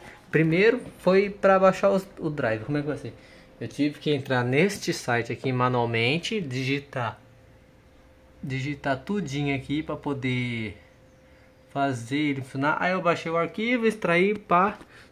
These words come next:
Deixa eu abrir o arquivo aqui pra vocês verem. U S B monitor.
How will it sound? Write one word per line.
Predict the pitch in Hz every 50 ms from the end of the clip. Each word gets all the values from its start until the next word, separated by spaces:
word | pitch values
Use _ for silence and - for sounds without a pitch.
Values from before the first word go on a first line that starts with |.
| - -
Deixa | 131 143 160 175 190 185 - - 202 202 - -
eu | 170 165 160 151
abrir | 147 139 127 127 135 135 135
o | 131 131
arquivo | 127 123 117 - - - 139 127 123
aqui | 120 - - 127
pra | - 127
vocês | 120 120 117 - - 170 175 156 147
verem. | 156 180 196 220 214 - - - _ _ - - - - - - - - _ _
U | 147 139
S | 135 135 - -
B | 131 131 127
monitor. | 127 127 123 127 135 139 - - - 202 196 196 202 208 214 220